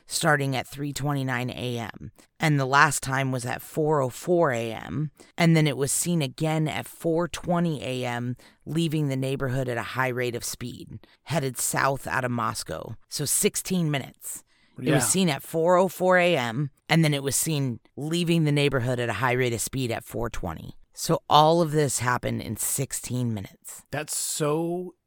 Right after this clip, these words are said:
Speaker 2: crazy that he could kill four people that fast and be out. This was
Speaker 1: Yeah.
Speaker 2: calculated. I mean, he had to know the area. He had to know what he was doing. I would assume he would, had been in the house before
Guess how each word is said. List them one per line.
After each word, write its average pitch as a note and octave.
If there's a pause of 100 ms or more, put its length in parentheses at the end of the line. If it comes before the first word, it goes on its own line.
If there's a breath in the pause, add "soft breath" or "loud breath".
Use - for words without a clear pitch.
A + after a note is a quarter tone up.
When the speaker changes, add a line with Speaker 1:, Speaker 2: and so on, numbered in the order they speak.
(120)
Speaker 2:
crazy C#3+
that B2+
he C#3+
could D3
kill D3
four D#3
people B2
that A#2
fast G#2+ (160)
and C3
be A2+
out. - (140)
This E3
was G3+
Speaker 1:
Yeah. D#3+
Speaker 2:
calculated. A#2+
I -
mean, D#3+
he F3+
had G3
to F#3+
know F3
the C#3
area. F#3+
He D3+
had C#3
to C#3
know C3
what A#2+
he F3+
was F3
doing. D#3+
I D3
would D3
assume D3+
he F#3+
would, F3
had C#3+
been D#3
in E3
the C3
house B2+
before C3+